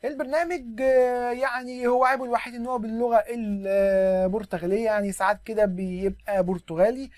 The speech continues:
فالفيسبوك لو احنا ضغطنا هنلاقي الاكسليتور بتاع، آه، يعني البوستز والجروبات والاكستراكتور عمومًا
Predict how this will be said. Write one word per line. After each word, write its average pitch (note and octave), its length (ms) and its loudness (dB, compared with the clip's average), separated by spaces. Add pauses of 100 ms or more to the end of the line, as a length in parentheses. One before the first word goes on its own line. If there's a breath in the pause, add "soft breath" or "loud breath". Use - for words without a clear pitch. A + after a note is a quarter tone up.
(260 soft breath)
فالفيسبوك F#3 2000 0
لو E3 180 0
احنا F3+ 220 -6
ضغطنا F#3 500 -6
هنلاقي F3+ 240 -6
الاكسليتور F#3 760 -6 (320 loud breath)
بتاع، F#3+ 640 4
آه، F#3 40 -12
يعني F3 800 -6
البوستز F#3 760 -4
والجروبات E3 1000 2
والاكستراكتور E3+ 1600 0
عمومًا G#3+ 640 0